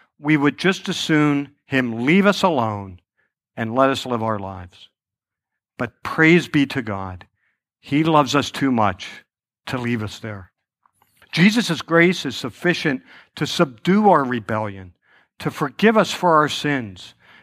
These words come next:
to cleanse us, and to continue to mold and shape us in his image. And yes, to continue to use us to proclaim and his present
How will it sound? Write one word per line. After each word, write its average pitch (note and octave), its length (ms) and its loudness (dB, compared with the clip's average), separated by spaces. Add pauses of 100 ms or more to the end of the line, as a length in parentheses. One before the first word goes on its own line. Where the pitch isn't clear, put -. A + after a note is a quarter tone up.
to D#3+ 120 2
cleanse A3 520 2
us, A2 260 -4
and B2+ 120 -6
to A#2 80 -6
continue A3 540 -2
to A#2+ 120 -4
mold F#3+ 540 0
and B2 180 -8
shape D#3+ 380 0
us C#3+ 260 -4 (400)
in E3 180 2
his C#3+ 260 0
image. A2+ 520 -8 (720)
And C#3+ 220 2
yes, D#3 460 0 (480)
to - 80 -2
continue G#3+ 500 0
to E3 180 -6
use F3 360 -4
us F#2 360 -12 (380)
to - 80 -16
proclaim E3 800 0 (340)
and A2 180 -6 (220)
his A2+ 300 -2
present F3 560 0